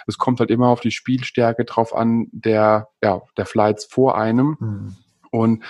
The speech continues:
Speaker 1: ob ich jetzt so vier Stunden brauche mit einem Vierer-Flight oder drei Stunden fünfundvierzig mit einem Zweier-Flight, hatte jetzt bei mir tatsächlich keinen großen Unterschied gemacht. Und wenn man dann da nochmal an den Löchern was schrauben würde,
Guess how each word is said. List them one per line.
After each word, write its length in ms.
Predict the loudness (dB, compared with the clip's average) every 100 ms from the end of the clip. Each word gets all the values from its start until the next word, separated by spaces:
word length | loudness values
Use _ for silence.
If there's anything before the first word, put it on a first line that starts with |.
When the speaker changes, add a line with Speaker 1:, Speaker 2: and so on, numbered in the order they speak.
| -14 -4
Speaker 1:
ob 160 | -2
ich 80 | 0
jetzt 220 | -2 -2
so 200 | 0 0
vier 280 | 0 2 0
Stunden 400 | 2 2 2 -2
brauche 340 | -2 0 0 0
mit 80 |
einem 100 | -2
Vierer-Flight 880 | -2 -2 0 -2 -2 0 2 0 0
oder 400 | 0 2 2 2
drei 340 | -2 -4 -4
Stunden 300 | -2 -2 -2
fünfundvierzig 640 | 0 0 0 0 -2 0 -2
mit 100 | 0
einem 140 | -2
Zweier-Flight, 840 | -2 0 2 2 0 0 0 -2 -8 -16 -14
hatte 220 | -4 -2 0
jetzt 320 | 0 -2 -6
bei 80 | -6
mir 560 | -2 0 2 2 -2 _
tatsächlich 600 | -8 -4 -2 -2 -4 -6
keinen 300 | -4 0 0
großen 400 | 0 0 0 2
Unterschied 560 | 2 2 2 0 -8 -4
gemacht. 380 | -4 -4 -8 -16 -20 -20 -12
Und 80 | -2
wenn 100 | 0
man 140 | 2 2
dann 180 | -2
da 220 | 0 2 2
nochmal 320 | 2 2 2
an 80 | 0
den 100 | 0
Löchern 380 | 0 0 -2
was 100 | -2
schrauben 520 | -4 -6 0 0 0 2
würde, 340 | 2 2 -2